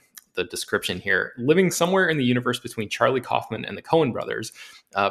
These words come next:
Brian has d-, uh, crafted this decidedly comical, at times absurd tale. It's all at once personal, emotional, romantic, thrilling, frightening, surprising, and hopefully above all else mesmerizing. With its operatic sensibility, you'll join the ensemble cast, which includes an exceptional performance by Andy Garcia,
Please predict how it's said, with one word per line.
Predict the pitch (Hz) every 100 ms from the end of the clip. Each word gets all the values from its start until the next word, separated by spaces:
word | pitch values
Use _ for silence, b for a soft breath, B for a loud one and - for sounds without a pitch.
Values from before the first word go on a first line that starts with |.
| -
Brian | 131 147
has | 135 113 110
d-, | - 123 -
uh, | 110
crafted | - 143 139 127
this | 131
decidedly | - - - 147 165 151 127
comical, | - 120 123 123 110 101
at | -
times | 120 123 123
absurd | 117 - - 117 117 113
tale. | 120 139 147 -
It's | 98 - -
all | 127 135
at | 110
once | 104 -
personal, | _ - 165 156 143 -
emotional, | 101 135 - 131 123
romantic, | 107 104 135 131 -
thrilling, | - - 135 123
frightening, | 110 123 107 110 110
surprising, | 110 - 107 104 104 -
and |
hopefully | 117 117 107
above | 92 104 101
all | - -
else | 90 -
mesmerizing. | 107 131 139 127 120 117 113 120 B B B
With | 101
its | 110
operatic | - 127 131 120 113
sensibility, | - 117 92 101 104 104
you'll | - 101
join | - 104 101
the | 92
ensemble | 95 131 135 123
cast, | - 104 107 -
which | 101 -
includes | 117 - 110 107
an | 113
exceptional | 110 - 175 127
performance | 113 - - - 110 110 98
by | - 98 92 -
Andy | 117 127
Garcia, | - - - 170 160